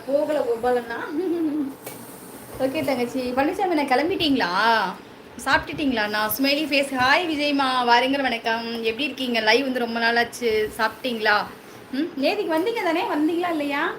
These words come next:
கோமதி ராஜேந்திரன் சகோ, ஓகே, சும்மா சொல்லியிருக்காங்க. ஏன் இந்த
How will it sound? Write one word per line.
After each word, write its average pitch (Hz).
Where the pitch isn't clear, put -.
கோமதி 294
ராஜேந்திரன் 233
சகோ, 220
ஓகே, 226
சும்மா 240
சொல்லியிருக்காங்க. 262
ஏன் 240
இந்த 285